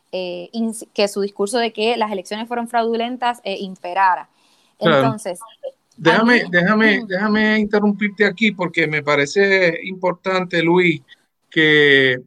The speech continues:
Speaker 2: eh, se ha dicho mucho la cuestión de, de, de que Trump, eh, es un responsable muy importante de esto, y me parece que en el relato que está haciendo Melody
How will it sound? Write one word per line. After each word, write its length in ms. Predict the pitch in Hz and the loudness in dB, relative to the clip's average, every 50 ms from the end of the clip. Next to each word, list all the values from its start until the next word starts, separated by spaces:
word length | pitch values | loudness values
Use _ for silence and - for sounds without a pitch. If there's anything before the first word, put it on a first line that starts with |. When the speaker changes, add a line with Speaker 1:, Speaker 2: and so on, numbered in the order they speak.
| _ _ _ _ _ _ _ _ - - - - - - _ _ _ _ _ _ _ _ _ _ _ _ | _ _ _ _ _ _ _ _ -20 -20 -20 -20 -20 -20 _ _ _ _ _ _ _ _ _ _ _ _
Speaker 2:
eh, 420 | - 170 165 160 156 156 151 147 151 | -4 -2 0 0 0 0 0 0 -2
se 400 | - - - - - 156 151 151 | -4 -6 -8 -4 0 2 4 4
ha 160 | 160 165 180 | 6 6 4
dicho 360 | 190 202 202 202 - 214 208 | 4 2 0 0 2 2 2
mucho 640 | 196 202 208 208 202 185 175 - 165 160 160 147 - _ _ _ _ _ _ _ _ _ _ _ _ _ _ _ | 4 4 4 4 4 2 0 0 0 2 2 0 -2 _ _ _ _ _ _ _ _ _ _ _ _ _ _ _
la 240 | - 156 156 151 151 | -6 -2 -2 -2 -2
cuestión 680 | - 165 156 135 - - 165 160 165 156 165 175 190 180 | -2 -2 -4 -4 -4 -2 0 2 2 2 2 0 -2 0
de, 760 | 175 180 180 175 170 165 160 160 151 147 143 135 123 123 - _ _ _ _ _ _ _ _ _ _ _ _ _ _ _ _ _ _ _ _ _ - | 2 4 4 6 6 6 6 6 6 6 4 4 2 -2 -6 _ _ _ _ _ _ _ _ _ _ _ _ _ _ _ _ _ _ _ _ _ -6
de, 1300 | 160 160 156 151 147 147 143 139 139 139 139 135 135 131 127 127 127 127 127 123 123 123 123 120 117 - _ _ _ _ _ _ _ _ _ _ _ _ _ _ _ _ - | -2 -2 0 2 2 2 4 4 4 4 6 4 4 2 2 2 0 0 -2 -2 -4 -4 -6 -10 -12 -16 _ _ _ _ _ _ _ _ _ _ _ _ _ _ _ _ -4
de 160 | 151 156 147 | -4 -4 -2
que 140 | - 160 143 | -2 -2 -4
Trump, 560 | 135 - 175 196 214 208 190 175 165 160 170 - _ _ - | 0 0 2 2 4 4 4 2 0 -2 -6 -12 _ _ -8
eh, 500 | 196 160 151 147 143 143 143 156 151 156 | -4 -2 0 2 2 2 0 0 0 -2
es 40 | 170 | 0
un 160 | 196 208 202 | 0 -2 -2
responsable 600 | 214 208 - - 190 175 180 196 190 190 196 190 | -2 -4 -4 -4 -4 -2 0 2 2 2 2 2
muy 180 | 185 180 190 196 | 0 0 0 0
importante 720 | 202 196 185 190 180 175 - 185 180 190 185 180 190 180 | -2 -2 -2 -4 -4 -2 -2 -2 -2 -2 0 0 0 2
de 220 | 180 180 180 185 | 2 4 2 2
esto, 280 | 180 175 - - 156 147 | 2 0 -2 -2 -2 -2
y 200 | 139 135 135 135 | 0 0 -2 -4
me 180 | 143 143 135 127 | -4 -6 -6 -4
parece 380 | 143 139 139 147 147 196 196 | -2 -2 -2 0 -2 -4 -4
que 80 | - 202 | -4 -4
en 100 | 202 196 | -2 -2
el 100 | 190 185 | 0 0
relato 540 | 190 196 180 175 180 180 180 180 - 202 190 | 2 2 2 4 4 4 2 2 0 -6 -8
que 80 | 180 | -8
está 240 | 175 175 - 185 175 | -12 -8 -2 0 0
haciendo 800 | 170 175 - 185 180 180 180 185 180 180 180 175 175 175 175 170 | 0 0 -2 0 0 0 0 0 0 0 2 2 2 2 2 2
Melody 600 | 170 175 180 185 180 170 151 139 131 127 123 123 | 2 2 2 2 4 2 2 0 0 -2 -4 -8